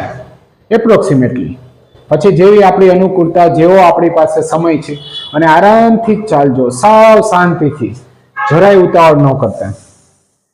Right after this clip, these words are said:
ધીરે ધીરે જ ચાલવાનું. આપણે આધારની જરૂર હોય તો આધારે રહી શકશું,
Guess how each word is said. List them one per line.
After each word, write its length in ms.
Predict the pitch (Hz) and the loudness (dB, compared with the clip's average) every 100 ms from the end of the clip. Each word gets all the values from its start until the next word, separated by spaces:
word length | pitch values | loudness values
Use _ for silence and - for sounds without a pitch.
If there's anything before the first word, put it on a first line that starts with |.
| _ - | _ -2
ધીરે 180 | 151 175 | 0 2
ધીરે 260 | 156 165 | 2 0
જ 100 | 160 | 0
ચાલવાનું. 480 | 151 143 143 139 139 | -2 -2 0 -2 -4
આપણે 260 | 143 165 160 | -2 0 0
આધારની 460 | 143 131 170 175 | 0 0 0 -2
જરૂર 300 | 160 151 151 | 0 0 2
હોય 80 | 147 | 2
તો 100 | 147 | 2
આધારે 400 | 127 127 170 196 | -2 -2 0 2
રહી 180 | 165 147 | 2 0
શકશું, 560 | - 131 - 131 131 | -4 -10 -8 -6 -6